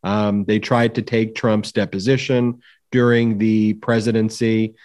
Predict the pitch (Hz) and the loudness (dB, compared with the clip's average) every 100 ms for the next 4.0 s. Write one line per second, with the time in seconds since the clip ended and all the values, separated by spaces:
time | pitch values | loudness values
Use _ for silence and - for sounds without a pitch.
0 | - - - 110 107 104 110 101 104 - | -20 -8 -2 -2 0 0 0 0 -2 -2
1 | 110 107 104 104 - _ - 104 113 113 | 0 0 0 -4 -10 _ -6 -2 0 0
2 | 110 104 - 107 107 95 107 - 110 104 | 0 -2 0 -2 -2 -2 -4 -2 -4 -2
3 | 107 101 113 101 101 95 107 104 101 | -4 -4 -2 -4 -6 -6 -2 -2 -2